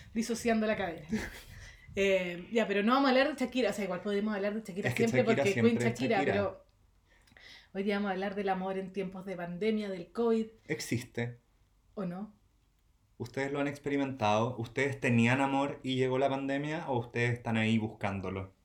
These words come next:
Speaker 2: ¿Lo que es yo?
Speaker 1: ¿Es real?
Speaker 2: No.
Speaker 1: <laughs> ¿Qué es lo que es yo?
Speaker 2: <laughs>
Speaker 1: No.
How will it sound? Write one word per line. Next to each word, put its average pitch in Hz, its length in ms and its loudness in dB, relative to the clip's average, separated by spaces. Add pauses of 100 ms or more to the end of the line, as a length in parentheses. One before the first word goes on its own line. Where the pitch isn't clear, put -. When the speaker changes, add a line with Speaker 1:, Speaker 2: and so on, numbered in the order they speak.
(800)
Speaker 2:
¿Lo 131 160 0
que 156 80 0
es 143 120 -4
yo? 175 540 2
Speaker 1:
¿Es 247 120 -2
real? 214 440 0
Speaker 2:
No. - 280 -4
Speaker 1:
<laughs> - 20 -20
¿Qué 151 540 6
es 269 100 8
lo 254 120 12
que 349 180 8
es 214 80 2
yo? 254 200 4
Speaker 2:
<laughs> - 760 -8
Speaker 1:
No. 196 300 -6